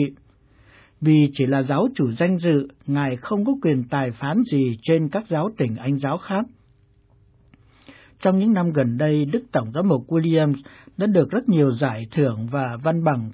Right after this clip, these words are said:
tiến sĩ danh dự. Phu nhân của Ngài là bà Jane Williams, vốn là một văn sĩ và cũng là một giáo sư thần học. Ông bà có hai người con, một trai, một gái. Đức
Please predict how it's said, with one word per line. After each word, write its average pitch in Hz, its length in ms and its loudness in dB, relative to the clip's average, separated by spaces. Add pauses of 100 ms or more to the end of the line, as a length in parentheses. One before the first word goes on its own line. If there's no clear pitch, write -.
tiến 170 160 0 (120)
sĩ 160 60 0 (100)
danh 160 160 0
dự. 139 300 -2 (720)
Phu 202 160 4
nhân 185 260 4
của 139 140 0
Ngài 135 260 2
là 135 140 0
bà 131 220 -2 (180)
Jane 160 320 4
Williams, 165 480 4 (440)
vốn 190 200 4
là 185 100 4
một 127 240 0
văn 165 220 -2 (180)
sĩ 147 420 2
và 131 200 0
cũng 202 200 0
là 156 80 2
một 127 220 0
giáo 147 200 0 (140)
sư 190 140 0
thần 131 200 -2
học. 131 200 -2 (600)
Ông 185 220 0
bà 143 160 2
có 185 160 -4
hai 180 220 0
người 143 300 2
con, 147 400 2
một 123 120 -2 (100)
trai, 147 300 -2
một 120 260 -4
gái. 135 380 -4 (1120)
Đức 226 100 2